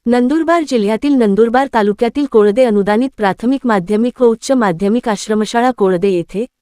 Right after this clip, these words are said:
स्वामी विवेकानंद जयंती अर्थात युवा दिन व राजमाता जिजाऊ यांच्या जयंतीनिमित्त आंतरशालेय सामान्य ज्ञान व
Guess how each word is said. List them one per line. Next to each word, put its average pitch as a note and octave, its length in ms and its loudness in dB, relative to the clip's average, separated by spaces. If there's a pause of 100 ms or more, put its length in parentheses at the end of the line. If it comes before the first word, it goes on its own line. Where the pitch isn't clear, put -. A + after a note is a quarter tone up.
(180)
स्वामी B3 340 0
विवेकानंद C#4 640 -2
जयंती G#3+ 360 0
अर्थात A3+ 400 -4
युवा G#3+ 240 0
दिन A#3+ 220 -2
व C4+ 60 0
राजमाता G3+ 560 0
जिजाऊ G#3+ 360 0
यांच्या G#3+ 340 0
जयंतीनिमित्त F#3+ 760 -2 (340)
आंतरशालेय C4+ 680 0
सामान्य A3 500 0
ज्ञान G3+ 280 -2
व C4 100 0